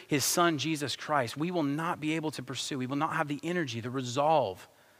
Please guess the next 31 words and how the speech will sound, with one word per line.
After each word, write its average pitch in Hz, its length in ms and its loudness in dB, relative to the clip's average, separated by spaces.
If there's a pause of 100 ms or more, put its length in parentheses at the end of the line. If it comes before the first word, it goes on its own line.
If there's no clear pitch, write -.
(380)
to 139 100 -6
pursue 127 420 -2
true 110 360 -6 (640)
justice - 500 -6
and 101 140 -10
mercy. 90 380 -10 (960)
And 135 80 2
at 139 100 0
worst, - 640 4 (880)
mercy 185 400 6
without 143 300 6
worship 170 440 2
of 156 80 2
the 147 100 2
living 151 300 2
God 151 380 2 (180)
creates 185 460 6
its 185 180 0
own 185 320 4
new 202 220 4
injustices. 185 960 0 (420)
As 143 140 4
we, 185 160 6
as 156 160 6
Andy 190 220 4
Crouch - 400 6
talked 254 240 6
about, 127 140 6
as 127 100 0
we 175 80 2
replace 190 480 4